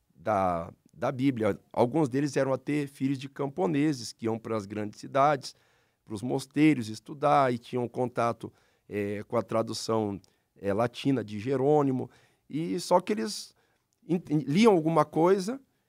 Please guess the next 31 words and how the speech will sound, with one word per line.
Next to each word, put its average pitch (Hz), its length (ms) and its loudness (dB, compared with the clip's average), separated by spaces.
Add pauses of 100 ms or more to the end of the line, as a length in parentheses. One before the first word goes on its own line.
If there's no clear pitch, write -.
(400)
e 175 260 -2
não 214 240 2
podiam 202 760 0 (240)
explicar 151 880 2
pro 139 220 -6
povo, 139 640 4
em 120 80 -2
geral. 131 580 0 (400)
Eles 127 160 -2
não 196 140 -2
podiam 170 260 -2
nem 233 140 2
falar 196 380 2
da 185 120 2
Bíblia 143 640 0 (400)
em 135 200 2
algo, 139 280 2
em 127 140 0
outro 165 280 0
idioma 139 280 -2
que 190 80 -6
não 208 120 -2
fosse 170 360 -4
o 202 40 -4
latim. 214 520 -6 (600)
Então, 180 460 2 (340)
eles 165 180 -2
começaram 214 480 2
a - 40 -10
pensar 190 420 0
consigo. 123 640 -8